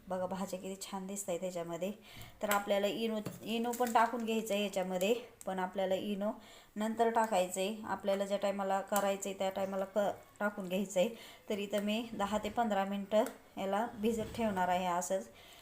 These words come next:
अ, झाकण ठेवून आपल्याला भिजत ठेवायचं आहे हे. तर आता पंधरा मिनिटांनी मी दाखवते तुम्हाला. तोपर्यंत चटणी कशी बनवायची ते आपण बघूया. तर इथे बघा, मी, मी चटणीसाठी काही, अ, काढून ठेवलेलं आहे.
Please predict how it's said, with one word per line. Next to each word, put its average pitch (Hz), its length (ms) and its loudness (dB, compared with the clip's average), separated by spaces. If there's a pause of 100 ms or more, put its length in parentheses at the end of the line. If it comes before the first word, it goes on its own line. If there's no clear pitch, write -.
(240)
अ, 185 260 2
झाकण 214 420 0
ठेवून 220 240 -2
आपल्याला 202 320 0
भिजत 208 360 -2
ठेवायचं 190 440 2
आहे 196 100 2
हे. 208 200 0 (340)
तर 202 100 -2
आता 196 280 0
पंधरा 233 480 0
मिनिटांनी 202 440 -2
मी 190 140 -6
दाखवते 208 380 0
तुम्हाला. 180 340 -2 (420)
तोपर्यंत 208 520 0
चटणी 247 300 0
कशी 233 260 2
बनवायची 226 640 0 (480)
ते 214 80 -2
आपण 208 260 -2
बघूया. 175 340 0 (1900)
तर 226 80 2
इथे 240 280 6
बघा, 240 240 4
मी, 214 160 0
मी 220 340 -2 (360)
चटणीसाठी 214 480 -2
काही, 208 380 -4 (400)
अ, 190 80 -6
काढून 196 380 0
ठेवलेलं 190 360 -2
आहे. 190 120 2